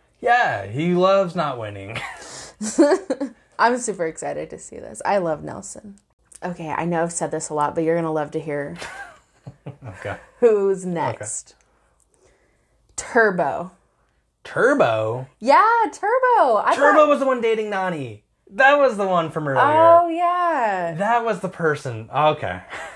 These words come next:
Speaker 2: Yeah, I never thought we would see Turbo again.
Speaker 1: No, so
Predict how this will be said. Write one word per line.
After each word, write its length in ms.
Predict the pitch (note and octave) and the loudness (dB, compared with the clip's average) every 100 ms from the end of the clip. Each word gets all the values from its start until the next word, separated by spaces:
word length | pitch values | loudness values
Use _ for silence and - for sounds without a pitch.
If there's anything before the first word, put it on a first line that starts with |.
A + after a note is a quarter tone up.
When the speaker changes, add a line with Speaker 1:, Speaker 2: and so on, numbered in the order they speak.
| - _ _ - | -20 _ _ -14
Speaker 2:
Yeah, 400 | F#3+ B3 F#4 F#4 - | -2 4 6 4 4
I 180 | A#3 F4+ | 2 2
never 180 | A4+ A#4+ G#4+ | 2 0 2
thought 160 | G#4+ | 2
we 80 | G4+ | 2
would 120 | G4 | -2
see 200 | - G4 | -2 -4
Turbo 400 | - G#3 F3+ D#3+ | -4 -6 -4 -4
again. 380 | D#3 D3+ C#3 F#3+ _ _ D3 | -6 -10 -12 -16 _ _ -8
Speaker 1:
No, 680 | B2+ E3+ A3 G3+ C#3 A#2 A2+ | -2 2 4 4 2 -2 -4
so 720 | - C#3 C3+ C3 B2 A#2+ A2 | -2 2 2 2 0 -4 -8